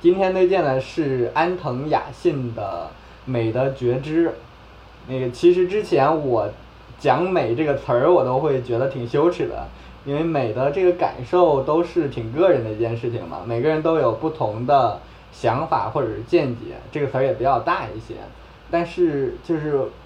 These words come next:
为什么会特别推荐这本书，就是这个作者吧，他本身是日本很有名一个陶艺家，他开了一个叫做一-，百草一郎的一个，呃，空间，然后去展示很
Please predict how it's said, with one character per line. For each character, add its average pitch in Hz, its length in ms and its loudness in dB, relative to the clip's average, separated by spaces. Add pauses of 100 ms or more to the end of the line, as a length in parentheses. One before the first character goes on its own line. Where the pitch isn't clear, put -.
(200)
为 175 160 6
什 165 80 2
么 165 160 2
会 190 160 2
特 180 160 2
别 147 160 2
推 175 180 4
荐 175 160 0
这 175 100 2
本 117 220 -4
书， - 140 -4
就 165 100 6
是 143 60 0
这 185 120 4
个 151 120 4
作 208 240 4
者 - 240 0
吧， 98 280 -2
他 160 100 -4
本 120 220 -2
身 160 220 -2
是 180 240 -2
日 175 100 6
本 135 140 2
很 135 80 0
有 156 100 -2
名 117 240 -6
一 135 40 -4
个 156 100 -2
陶 - 300 0
艺 160 160 -2
家， 156 360 0 (400)
他 156 100 -6
开 170 280 6
了 156 240 4
一 120 300 -6
个 165 180 2
叫 143 260 2
做 131 240 -2
一-， 180 120 -8 (180)
百 139 180 4
草 - 440 0
一 175 160 4
郎 117 340 0
的 160 160 2
一 117 200 -4
个， 120 440 -2 (360)
呃， 117 460 -2 (460)
空 180 260 2
间， 180 320 0
然 120 140 0
后 131 120 0
去 131 400 -4 (280)
展 117 240 0
示 160 260 2
很 120 200 -4